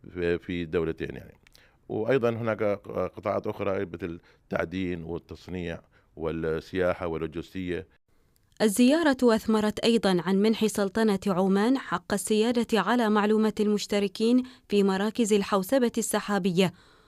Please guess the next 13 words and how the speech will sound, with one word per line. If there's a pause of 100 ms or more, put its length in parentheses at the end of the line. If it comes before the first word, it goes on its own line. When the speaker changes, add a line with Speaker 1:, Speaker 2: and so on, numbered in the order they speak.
(140)
Speaker 2:
وهو
ما
من
شأنه
ضمان
تطوير
وتحسين
واستدامة (360)
جودة
الخدمات
الإلكترونية (260)
المقدمة
للمستفيدين